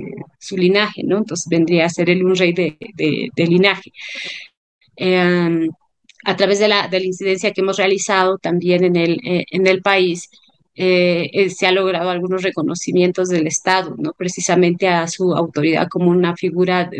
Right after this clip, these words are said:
referente para la comunidad afroboliviana, ¿no? Entonces, cuando me dices el reconocimiento, pasa por eso, precisamente como una, como una autoridad más de carácter simbólico y espiritual, mo-, moral para nosotros,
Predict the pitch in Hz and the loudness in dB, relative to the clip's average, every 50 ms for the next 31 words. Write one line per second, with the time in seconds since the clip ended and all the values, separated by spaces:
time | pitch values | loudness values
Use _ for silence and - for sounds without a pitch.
0 | - - 170 170 - 180 165 180 185 180 190 185 180 170 160 165 156 156 151 156 | -6 -4 -4 -2 -2 0 2 2 2 2 0 0 0 0 0 0 0 0 -2 -4
1 | 151 - - 170 170 170 170 170 170 170 165 160 156 - - 165 160 160 156 156 | -4 -4 -2 0 2 2 2 2 2 2 0 -2 -4 -4 -2 0 0 0 0 0
2 | 160 165 160 170 175 190 196 190 170 156 165 - 180 214 240 - - - - - | 0 0 2 2 2 2 2 2 -2 -4 -8 -8 -8 -8 -8 -10 -14 -18 -18 -18
3 | - - _ _ _ - 202 190 202 196 - - 185 175 185 180 175 170 180 175 | -18 -20 _ _ _ -8 -6 -6 -4 -6 -2 0 2 4 4 4 2 2 2 0
4 | 180 180 202 185 175 202 196 175 180 180 - 185 180 175 175 185 190 190 190 190 | 0 -2 -4 -4 -2 -2 0 0 0 0 2 0 0 0 2 0 2 2 2 2
5 | 185 202 196 - 180 175 - 180 180 - 180 185 185 - - - - 151 - - | 0 -2 -2 -2 -2 -2 -4 -2 0 0 2 2 0 -2 -6 -8 -8 -8 -8 -6
6 | - 175 160 165 160 160 180 175 - - 175 170 175 170 165 165 160 156 160 160 | 0 2 2 2 2 0 -2 -2 0 2 2 2 2 2 2 0 -2 -2 -4 -6
7 | 160 - - 180 185 185 185 180 175 175 - 180 175 165 170 165 165 170 165 170 | -8 -8 -2 0 2 2 2 0 -2 -4 -4 -2 0 0 0 0 0 -2 -4 -6
8 | _ - 202 196 - - - - 196 190 170 156 160 185 180 196 160 170 170 175 | _ -12 -12 -12 -12 -12 -10 -4 -2 0 0 0 0 -2 0 0 0 0 -2 -2
9 | - _ - 185 170 165 170 - - 180 180 170 180 185 185 185 180 - 165 156 | -4 _ -2 -2 -2 -2 -6 -4 -2 0 2 2 0 0 0 -2 -4 -4 -4 -4
10 | 156 151 - - - 185 160 175 175 - - 175 170 170 165 165 175 170 - - | -4 -6 -8 -8 -6 -4 -4 -4 -2 0 2 2 2 2 2 0 -2 -2 -4 -6
11 | 185 185 180 175 170 165 160 165 170 - 151 143 156 170 175 165 165 - - 175 | -2 0 0 2 2 0 0 -2 -2 -4 -2 -2 0 0 0 0 -2 -4 -4 -4
12 | 170 - 180 180 180 - | -2 0 0 0 0 -2